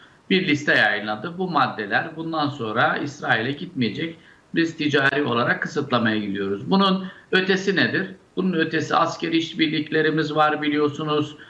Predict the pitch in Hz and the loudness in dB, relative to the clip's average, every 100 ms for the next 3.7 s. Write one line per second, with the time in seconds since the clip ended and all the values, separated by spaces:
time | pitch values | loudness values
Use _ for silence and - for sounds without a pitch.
0 | - - - 143 151 156 165 143 139 139 | -20 -20 -2 2 4 4 2 2 2 2
1 | 135 - 143 139 139 139 - - - 135 | 0 -2 -2 -2 -2 -6 -10 -20 -6 -2
2 | 147 165 160 - 156 156 175 175 - 214 | 0 2 0 0 0 4 4 2 0 2
3 | 214 180 - 156 170 202 - | 4 2 0 2 2 0 -8